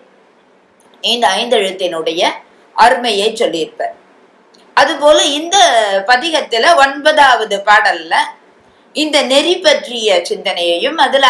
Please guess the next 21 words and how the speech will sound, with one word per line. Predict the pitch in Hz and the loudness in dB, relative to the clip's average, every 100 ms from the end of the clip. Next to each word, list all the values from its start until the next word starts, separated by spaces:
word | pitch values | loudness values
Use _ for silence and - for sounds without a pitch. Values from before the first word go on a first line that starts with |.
| 214 | 2
ஐந்தெழுத்தினுடைய | 247 311 320 262 247 240 240 214 185 180 180 190 | 0 -2 0 0 0 0 0 0 -4 -2 -2 -2
துணை | 185 185 | -6 -6
பற்றியும் | 185 180 - 170 180 277 - _ _ _ - | -4 -6 -4 -6 -4 -4 -8 _ _ _ 0
அப்பர் | 269 330 302 - | 2 2 0 0
பெருமான் | 208 202 208 247 | -2 0 0 0
நமக்கு | 208 180 202 | -2 -2 -6
காட்டியிருக்கிறதோட | 196 190 180 196 180 180 170 170 185 | -2 0 0 -4 -6 -6 -6 -2 0
இங்க | 320 277 262 277 269 | 0 -2 -2 -2 2
பத்து | 269 269 - 277 - | 0 0 -2 -4 0
பாட்டிலையும் | 226 196 196 165 165 170 - _ _ _ _ _ - - | 2 2 -2 -8 -8 -10 -12 _ _ _ _ _ -20 -8
இங்கேயும் | 254 294 302 370 | -4 -2 0 0
அவர் | 262 330 - | 2 2 2
பத்து | - 240 - 202 - | -2 -2 -4 -6 2
பாடல்களிலேயும் | 240 226 214 190 185 165 160 151 151 196 - - _ - _ - | 4 6 4 2 -4 -4 -8 -8 -8 -10 -12 -18 _ -20 _ -6
இந்த | 254 233 | -2 0
நமச்சிவாய | 202 202 226 269 226 208 185 196 220 175 | 0 -4 -8 -4 0 2 2 0 0 0
அப்படிங்கிற | 190 190 196 190 175 | -2 -2 -6 -4 -2
அஞ்செழுத்தினுடைய | 170 196 254 240 180 - 175 160 160 156 262 262 - _ _ _ | -2 -4 -2 0 -2 -6 -10 -8 -8 -4 -6 -6 -12 _ _ _
அருமையை | 175 202 277 294 254 202 | 0 0 0 0 0 0
நமக்கு | 175 175 170 180 | -2 -6 -4 -4
காட்டி | 185 165 165 220 285 | 0 0 -2 -8 -8